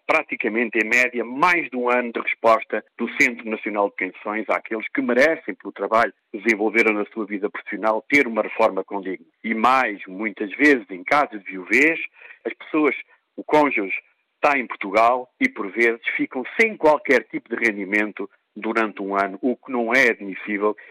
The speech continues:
e isto já nos foi também citado e relatado por alguns autarcas portugueses. Portanto, parece-me que quando se fala de simplex, quando se fala de modernização, temos que pensar também na segurança social, porque neste caso estão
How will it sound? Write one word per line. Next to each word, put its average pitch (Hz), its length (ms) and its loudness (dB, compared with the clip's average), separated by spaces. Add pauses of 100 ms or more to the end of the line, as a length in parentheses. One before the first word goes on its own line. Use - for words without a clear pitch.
(180)
e 110 200 -2
isto - 220 -6
já 110 100 4
nos 101 140 -6
foi 104 240 0
também 104 440 2 (320)
citado 120 460 2
e 117 40 -2
relatado 95 640 0 (180)
por 117 140 -2
alguns 104 420 2
autarcas 101 520 0
portugueses. - 460 -14 (380)
Portanto, 143 460 -2 (220)
parece-me 139 500 2
que - 140 -2
quando 139 280 -2
se - 100 -12
fala 131 260 6
de - 100 -12
simplex, 156 400 -2 (460)
quando 117 240 0
se - 100 -10
fala 143 260 6
de 113 80 -6
modernização, 104 880 -4 (300)
temos 170 220 2
que - 140 -6
pensar 151 420 2
também 147 280 0
na 143 100 -4
segurança 135 380 -6
social, 104 520 -4 (420)
porque - 180 -6
neste 147 240 0
caso 131 260 2
estão 120 240 -4